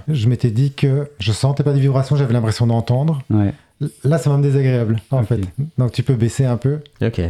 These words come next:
Speaker 1: Encore
Speaker 3: j'ai
Speaker 1: un
Speaker 3: pas
Speaker 1: peu.
Speaker 3: senti... ouais, mais j'ai pas été aussi fort que lui.
Speaker 1: Là, c'est de nouveau le seuil où c'est plus des vibrations.
Speaker 2: C'est ça.
Speaker 1: Et c'est de
Speaker 2: Oui.
Speaker 1: nouveau du son. Mais les vibrations, c'est horrible.
Speaker 2: Oui, oui, oui.
Speaker 1: <laughs>
Speaker 2: Oui.
Speaker 1: C'est horrible.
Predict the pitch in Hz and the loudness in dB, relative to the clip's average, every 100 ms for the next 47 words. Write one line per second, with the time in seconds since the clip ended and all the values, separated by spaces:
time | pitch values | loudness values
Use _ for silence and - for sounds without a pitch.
0 | 80 - 107 92 - 113 98 95 87 98 | -4 -2 0 0 0 0 0 0 0 2
1 | 92 92 95 104 98 98 - 101 - 101 | 2 0 0 -2 -2 -4 -4 -6 -4 -4
2 | 95 139 139 147 139 127 123 120 131 131 | -4 -2 0 0 0 0 0 2 0 0
3 | - 139 139 147 117 120 - 120 113 107 | 0 0 2 0 0 -2 0 0 2 0
4 | 101 - 107 - _ - 101 95 87 - | -2 -4 -10 -12 _ -6 -4 -4 -6 -4
5 | 131 117 120 117 110 101 110 - - - | -2 0 0 0 0 0 -4 -4 -10 -2
6 | 120 135 127 123 - 175 131 131 147 139 | 2 2 2 0 0 0 2 0 2 0
7 | 117 - - 110 123 117 117 113 104 - | -2 -4 0 2 4 4 4 4 2 0
8 | 147 143 - 113 127 - 165 147 175 104 | 0 0 0 2 0 0 -2 2 2 0